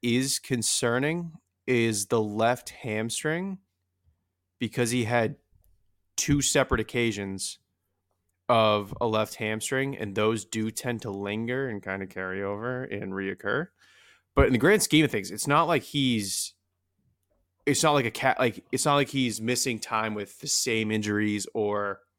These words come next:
he's prone to, like, elbow or shoulder stuff. Like, it's nothing like that.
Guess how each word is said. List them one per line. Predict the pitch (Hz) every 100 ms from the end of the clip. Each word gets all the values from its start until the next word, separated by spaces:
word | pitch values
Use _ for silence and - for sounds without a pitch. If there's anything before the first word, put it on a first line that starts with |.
| _ _ _ _ _
he's | 123 113
prone | - - 120 120 113
to, | 117
like, | 104 - -
elbow | 113 120 117 110
or | 107
shoulder | - 120 113 107
stuff. | 101 - 107 104 -
Like, | 107 -
it's | 123
nothing | 123 151 156 104
like | 104 98
that. | 95 92